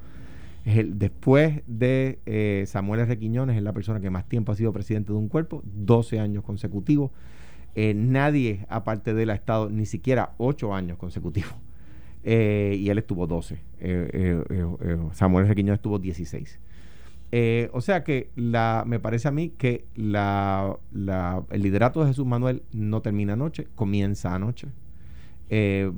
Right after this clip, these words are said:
va a estar en una posición mucho más, eh, eh, flexible para fiscalizar lo que hay que fiscalizar. Eh, pa-, eh, eh, claro, hay que ver qué, qué, eh,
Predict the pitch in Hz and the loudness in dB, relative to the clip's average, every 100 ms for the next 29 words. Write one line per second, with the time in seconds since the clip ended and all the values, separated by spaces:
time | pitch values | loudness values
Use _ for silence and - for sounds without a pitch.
0 | 95 104 - 107 104 104 101 95 87 107 | 2 2 4 0 2 0 0 -2 -2 0
1 | 101 98 - 92 92 95 95 87 - - | 0 0 0 0 2 2 0 -2 -10 -8
2 | 98 98 92 92 90 90 85 80 78 - | -2 0 2 0 0 0 -2 -4 -8 -12
3 | - - - - - - - 90 92 90 | -12 -12 -12 -12 -12 -12 -6 -2 0 0
4 | 80 - 110 - 135 135 156 165 - - | 0 2 2 4 6 6 4 0 -6 -12
5 | - 104 98 92 107 - 95 92 110 110 | -8 -4 -4 -2 -4 0 0 2 2 4
6 | 113 107 98 104 - - 98 98 127 151 | 2 0 -2 -4 -4 -4 -2 0 0 0
7 | - - - - - 107 104 - - 87 | -10 -14 -14 -12 -2 0 0 -2 -2 0
8 | 80 101 95 92 87 - 90 87 87 85 | 2 2 2 2 -2 -2 -2 0 -2 -4
9 | - 104 104 85 - 98 95 95 87 92 | 0 4 4 4 -2 0 4 2 2 2
10 | 92 90 90 - - - - 92 92 92 | 4 2 2 -2 -8 -12 -6 -2 0 0
11 | 92 95 87 - 92 95 90 95 92 92 | 0 -2 -4 -6 -2 0 0 0 0 -2